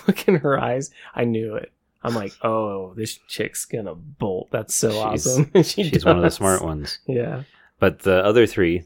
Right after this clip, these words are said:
Speaker 2: they still walk up, and their idea is go to Rick Dalton's house first.
Speaker 1: Right.
Speaker 2: Murder everybody, then go up to Sharon Tate's house and murder everybody.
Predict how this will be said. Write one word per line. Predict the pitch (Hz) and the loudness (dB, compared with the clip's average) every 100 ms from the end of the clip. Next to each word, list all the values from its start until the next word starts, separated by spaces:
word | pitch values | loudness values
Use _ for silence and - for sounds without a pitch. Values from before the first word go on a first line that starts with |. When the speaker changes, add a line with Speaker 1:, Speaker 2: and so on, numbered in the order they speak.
| - | -12
Speaker 2:
they | - 78 | -4 -4
still | - - 90 87 85 | -2 2 4 4 4
walk | 87 | 2
up, | 87 85 - | 2 -2 -2
and | 85 82 78 | -6 -6 0
their | 85 | 0
idea | 82 78 76 76 | 2 0 -2 0
is | 65 76 80 - - _ _ _ _ _ _ | 0 -2 -4 -12 -14 _ _ _ _ _ _
go | - 80 | -4 0
to | 82 80 82 - | 2 0 -2 -12
Rick | - 90 85 | -4 -4 0
Dalton's | 76 85 85 | -2 -4 -6
house | 90 | -6
first. | - 82 82 - - _ _ _ _ | -6 -4 -4 -6 -18 _ _ _ _
Speaker 1:
Right. | - 101 92 | -6 -6 -6
Speaker 2:
Murder | 76 80 90 | -6 -2 0
everybody, | 87 80 76 76 82 - _ _ _ _ _ | 2 0 -4 -6 -6 -12 _ _ _ _ _
then | - 85 | -2 -2
go | 85 78 | 0 -2
up | |
to | - | -4
Sharon | 73 73 | -8 -8
Tate's | 67 - | -10 -10
house | 50 - | -10 -10
and | - | -12
murder | 64 62 64 - | -10 -8 -8 -8
everybody. | 67 64 - - - | -8 -8 -10 -14 -18